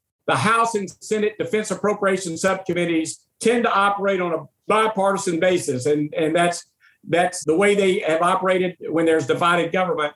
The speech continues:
And I believe that will be the case independent of who kind of controls the various bodies in Congress. We've actually been increasing the defense budget over time quite substantially.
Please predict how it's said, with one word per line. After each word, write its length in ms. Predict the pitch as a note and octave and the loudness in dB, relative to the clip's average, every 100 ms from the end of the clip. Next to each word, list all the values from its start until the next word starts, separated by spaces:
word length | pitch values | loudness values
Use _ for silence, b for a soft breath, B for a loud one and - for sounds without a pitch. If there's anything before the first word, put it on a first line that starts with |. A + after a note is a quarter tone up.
| - | -4
And 140 | D#3 F3 | 0 2
I 160 | G3+ | 2
believe 320 | G#3+ A3 G#3+ | 4 4 4
that 220 | G3 G3 F#3 | 2 2 2
will 100 | F3 | 2
be 140 | F#3+ | 2
the 100 | F3 | 2
case 400 | F3+ F3+ F3 - | 2 2 2 0
independent 600 | G3 G3 - F#3+ F#3+ F3+ | 2 2 2 2 2 2
of 100 | D3+ | 2
who 260 | D3 F#3+ F3 | 0 -2 -4
kind 240 | F3+ F3+ F3 | -4 -2 -2
of 80 | |
controls 400 | E3 - F3 E3+ | -4 -4 -2 -2
the 100 | D#3+ | -2
various 460 | D3+ E3 E3 C#3+ - - | -2 0 0 -2 -8 -2
bodies 340 | E3 F3 D#3 | 0 0 -2
in 160 | D3 C3+ | -4 -4
Congress. 540 | E3 F#3 D#3+ D3 - _ - | -2 -2 0 -2 -4 _ -2
We've 240 | F3+ C4+ | 0 2
actually 360 | A#3+ A#3+ G#3+ G3+ | 0 0 0 0
been 140 | G#3 | 2
increasing 560 | A3 B3+ B3 A#3 G3+ F3+ | 2 0 -2 -4 -2 -2
the 80 | E3 | 0
defense 400 | D#3+ F3+ F3+ C#3 | -2 -2 -4 0
budget 380 | D#3+ D#3+ G3 - - _ - | 0 0 -2 -6 -18 _ -4
over 320 | E3+ F#3 E3+ | 0 2 0
time 540 | E3+ F3 D#3+ E3 F3 - | 0 0 2 -2 -4 -2
quite 260 | F3+ G3+ | -2 -2
substantially. 840 | - E3+ - G3+ G#3+ D#3 B2+ G#2+ | -4 -6 -2 -2 0 0 0 -2